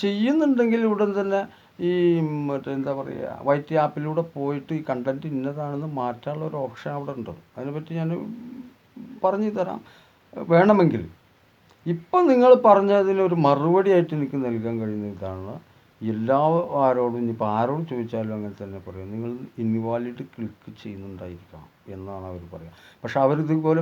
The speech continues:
വ്യക്തമാക്കി തരില്ല എന്താണ് ഈ ഇൻവാലിഡ് ക്ലിക്ക്. മനസ്സിലായില്ലേ? അപ്പോൾ ഈ വീഡിയോ നിങ്ങൾക്ക് ഇഷ്ടമായി എന്നാണ് ഞാൻ വിചാരിക്കുന്നത്. മറ്റൊരു വീഡിയോയുമായി നമ്മൾ ഉടൻ കണ്ടുമുട്ടുന്നത് വരെ എല്ലാവർക്കും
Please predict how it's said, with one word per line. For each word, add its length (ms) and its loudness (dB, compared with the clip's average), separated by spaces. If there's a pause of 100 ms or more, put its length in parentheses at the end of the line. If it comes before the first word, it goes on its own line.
വ്യക്തമാക്കി 500 0
തരില്ല 360 -2
എന്താണ് 320 -4
ഈ 100 -6
ഇൻവാലിഡ് 440 -8
ക്ലിക്ക്. 300 -20 (500)
മനസ്സിലായില്ലേ? 440 -8 (320)
അപ്പോൾ 220 0
ഈ 20 6 (120)
വീഡിയോ 400 4
നിങ്ങൾക്ക് 400 4
ഇഷ്ടമായി 480 2
എന്നാണ് 340 4
ഞാൻ 180 4
വിചാരിക്കുന്നത്. 540 -4 (480)
മറ്റൊരു 380 -4
വീഡിയോയുമായി 580 2
നമ്മൾ 180 -2 (100)
ഉടൻ 180 -6 (100)
കണ്ടുമുട്ടുന്നത് 680 -8
വരെ 220 -12
എല്ലാവർക്കും 540 -12